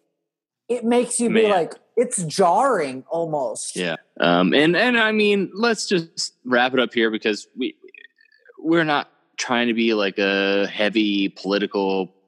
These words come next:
Speaker 1: No,
Speaker 2: whatever.
Speaker 1: I mean,
Speaker 2: We
Speaker 1: we're
Speaker 2: just wanna
Speaker 1: not
Speaker 2: make you guys laugh,
Speaker 1: Yeah.
Speaker 2: laugh. But s-, seriously, if you wanna get some good laughs, but also, like, kind of eye-opening, watch Campaign.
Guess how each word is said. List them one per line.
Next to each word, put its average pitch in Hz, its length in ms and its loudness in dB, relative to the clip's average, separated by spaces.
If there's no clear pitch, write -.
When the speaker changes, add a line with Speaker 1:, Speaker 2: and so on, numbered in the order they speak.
Speaker 1:
No, 117 240 -6
Speaker 2:
whatever. 95 640 2
Speaker 1:
I 131 80 -12
mean, 123 140 -12
Speaker 2:
We 123 60 -8
Speaker 1:
we're 143 140 2
Speaker 2:
just 180 120 0
wanna 202 320 2
Speaker 1:
not 160 100 0
Speaker 2:
make 120 200 0
you 113 40 -4
guys 101 320 0
laugh, 98 540 0
Speaker 1:
Yeah. 101 100 -4
Speaker 2:
laugh. 139 460 2
But 110 200 0
s-, - 240 -16
seriously, 165 560 -2
if - 80 -10
you 160 60 -2
wanna 165 100 -2
get 160 120 -4
some 170 120 -4
good 117 140 0
laughs, 113 280 -2
but - 120 -4
also, 101 400 -2
like, 95 240 -2
kind 117 320 -2
of 104 80 -2
eye-opening, 113 640 0
watch 82 280 0
Campaign. 82 500 -4